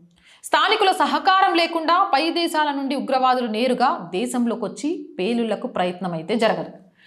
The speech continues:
అంటే ఖచ్చితంగా స్థానికుల ప్రమేయం ఉంటుంది. అందుకే అటువంటి వారిని గుర్తించే బాధ్యత మన వంటి సాధారణ పౌరుల మీద కూడా ఉంది. ఆ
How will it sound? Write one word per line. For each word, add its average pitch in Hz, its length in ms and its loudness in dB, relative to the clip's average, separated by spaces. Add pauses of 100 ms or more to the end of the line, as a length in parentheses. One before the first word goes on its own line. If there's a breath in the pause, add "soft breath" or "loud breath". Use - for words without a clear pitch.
(340 loud breath)
అంటే 185 200 2 (200)
ఖచ్చితంగా 302 580 2 (140)
స్థానికుల 339 400 4 (120)
ప్రమేయం 247 420 4
ఉంటుంది. 156 300 -8 (380)
అందుకే 214 260 0 (420 loud breath)
అటువంటి 277 460 2
వారిని 233 340 4
గుర్తించే 208 420 -4 (160)
బాధ్యత 226 440 2 (300)
మన 170 200 -2
వంటి 190 200 -4 (140)
సాధారణ 196 540 0 (100)
పౌరుల 190 320 -2
మీద 180 120 -6 (100)
కూడా 170 140 0 (100)
ఉంది. 165 140 -14 (200)
ఆ - 20 2